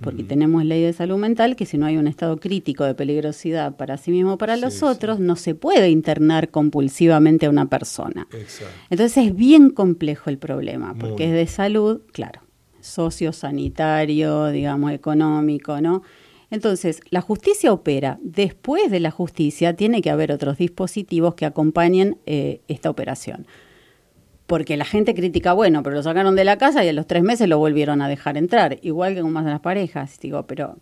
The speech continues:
Speaker 1: ¿qué madre o qué padre va a dejar que el hijo esté en situación de calle? Por ejemplo, ¿no? Porque no hay a dónde ir. O sea, ¿a dónde va un hijo adicto?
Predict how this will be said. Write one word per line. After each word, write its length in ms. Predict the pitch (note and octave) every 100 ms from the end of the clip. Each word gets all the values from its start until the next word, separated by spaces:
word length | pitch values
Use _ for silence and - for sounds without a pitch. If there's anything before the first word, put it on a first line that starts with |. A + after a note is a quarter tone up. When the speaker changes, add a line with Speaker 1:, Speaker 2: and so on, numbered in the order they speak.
| _
Speaker 1:
¿qué 120 | -
madre 320 | D4 A3+ B3+
o 80 | F#3
qué 100 | E3+
padre 420 | D#3+ E3+ F#3 F#3+
va 120 | E3 D#3+
a 40 |
dejar 380 | E3+ - F3 F3+
que 120 | F3
el 100 | D#3+
hijo 240 | F3+ -
esté 180 | F3 -
en 80 | F3
situación 540 | F3 D3+ C3+ - E3
de 120 | D#3+ C#3+
calle? 580 | G#3 F3+ - - E2+ _ _ _ _ _ _ _ _ _ _ _ _ _
Por 140 | - C#3+
ejemplo, 600 | C#3 D3 C3+ C3 C3+ C3+ -
¿no? 320 | E3 G#3+ B3 _ _ _ _ _ _ _ _ _ _
Porque 300 | - E3+ A3
no 220 | A3 B3+ G4
hay 180 | G4+
a 80 | E3
dónde 340 | D3 D3 C#3+ C#3
ir. 260 | C3 C#3
O 80 | B2+
sea, 280 | - C3 A#2+
¿a 100 | F3+
dónde 320 | G3 C#4+ C#4+ F#3
va 140 | D#3
un 100 | D3+
hijo 220 | D3 -
adicto? 540 | D3 C#3+ - D3+ C#3+